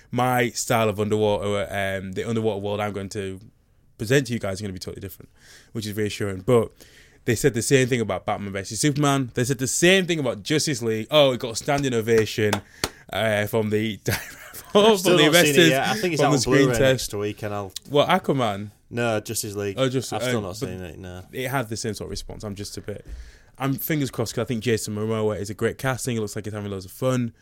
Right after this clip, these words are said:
Speaker 1: Um, some people saying he should have been cast as Lobo, and they've missed a trick now that they
Speaker 2: Oh, that'd been really
Speaker 1: well, they,
Speaker 2: good,
Speaker 1: D C
Speaker 2: yeah.
Speaker 1: are actually, they're going ahead with Lobo because they've even said they want Lobo to be their Deadpool.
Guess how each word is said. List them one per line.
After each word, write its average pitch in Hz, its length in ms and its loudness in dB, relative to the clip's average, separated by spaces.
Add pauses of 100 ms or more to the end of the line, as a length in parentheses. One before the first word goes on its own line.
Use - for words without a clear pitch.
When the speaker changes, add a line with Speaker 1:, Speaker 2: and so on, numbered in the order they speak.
(420)
Speaker 1:
Um, 98 440 -10
some 110 200 -6
people 101 200 -6
saying 101 220 -6
he 101 100 -8
should 98 160 -8
have - 40 -8
been 98 60 -8
cast - 320 -10
as 95 80 -12
Lobo, 123 540 0
and 110 100 -6
they've 107 80 -8
missed 110 180 -6
a 104 60 -12
trick - 280 -6
now 117 280 -6
that 107 160 -10
they 107 140 -2
Speaker 2:
Oh, 123 260 -14
that'd 143 200 -10
been 113 200 -10
really 123 160 -6
Speaker 1:
well, 139 100 2
they, 151 240 6
Speaker 2:
good, 123 120 -6
Speaker 1:
D 170 160 4
C 160 220 4
Speaker 2:
yeah. 156 40 6
Speaker 1:
are 156 60 6
actually, 139 380 2
they're 123 160 0
going 139 260 2
ahead 123 220 0
with 113 140 0
Lobo 117 360 2
because 110 300 -6
they've 135 220 2
even 131 280 0
said 110 520 0
they 110 140 0
want 110 180 -2
Lobo 107 220 0
to 98 120 -10
be 104 60 -10
their 98 160 -4
Deadpool. 95 460 -8